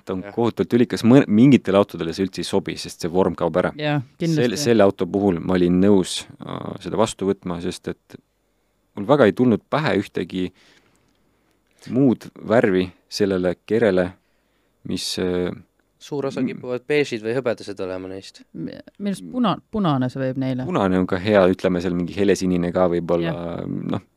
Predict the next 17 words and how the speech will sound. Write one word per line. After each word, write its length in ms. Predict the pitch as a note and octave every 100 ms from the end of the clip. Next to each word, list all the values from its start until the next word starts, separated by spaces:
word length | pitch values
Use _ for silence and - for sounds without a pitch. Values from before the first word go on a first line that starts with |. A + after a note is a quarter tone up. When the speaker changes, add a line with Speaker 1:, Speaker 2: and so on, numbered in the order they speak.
| - - - - - -
Speaker 1:
mis 200 | - G#2
iganes. 280 | G2 D#2+ - - - - _
Must 380 | G#2+ C3 F3+ -
töötas 360 | A2+ A#2+ F#2+ A2
minu 160 | A#2
jaoks 380 | F#2+ F2 - - - _
hästi, 400 | G2+ G#2 - F#2 E2 - _ _ _ _ _ _ _
mm, 600 | - G2+ F#2 F#2 F2+ F2 -
punase 380 | G#2+ G#2+ F2+ F2+
sisuga 340 | F2+ F2+ F2
ka 140 | F#2 E2+ -
ja 140 | F2+
kuna 280 | - F#2+ F2+
tal 180 | F2 E2+
on 100 | E2+
neid 140 | E2+
kroom-, 380 | - G#2 G2+ F2+